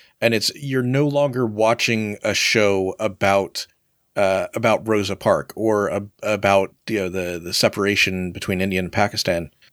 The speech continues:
It, you're feeling what those people went through.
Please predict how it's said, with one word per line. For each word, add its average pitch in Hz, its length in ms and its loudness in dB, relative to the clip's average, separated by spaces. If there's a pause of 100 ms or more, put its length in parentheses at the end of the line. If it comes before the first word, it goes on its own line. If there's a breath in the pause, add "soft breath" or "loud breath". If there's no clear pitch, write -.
(280)
It, 120 220 4
you're 123 540 0 (220)
feeling 127 840 2 (420)
what 123 360 0
those 117 200 4
people 104 360 0
went 101 280 -4
through. - 380 -12